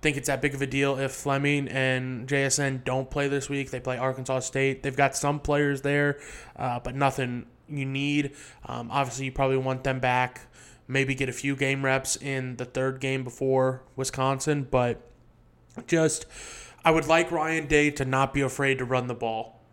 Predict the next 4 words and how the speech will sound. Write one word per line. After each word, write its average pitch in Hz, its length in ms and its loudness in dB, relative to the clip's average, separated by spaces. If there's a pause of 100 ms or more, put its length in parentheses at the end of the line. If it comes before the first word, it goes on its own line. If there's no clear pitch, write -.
Um, 120 680 -2 (1000)
I 139 100 2
just 135 260 -4
think 139 440 -4